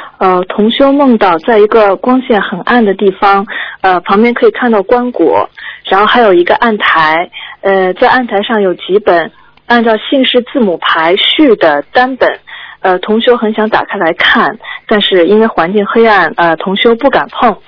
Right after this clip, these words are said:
这时另外一个同修把本子递给他，对他说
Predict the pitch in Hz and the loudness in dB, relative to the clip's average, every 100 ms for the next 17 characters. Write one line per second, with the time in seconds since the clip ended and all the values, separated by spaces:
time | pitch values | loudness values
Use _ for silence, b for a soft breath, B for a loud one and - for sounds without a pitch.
0 | B B - - 233 247 262 226 208 202 | B B 0 2 2 2 2 2 2 0
1 | 185 208 233 214 214 190 - 156 143 190 | -6 -2 2 2 2 -2 -2 -6 -4 -2
2 | 339 302 143 - 185 180 190 180 190 - | 0 0 -2 -2 -2 -2 -2 -4 -6 -2
3 | 196 190 | 2 2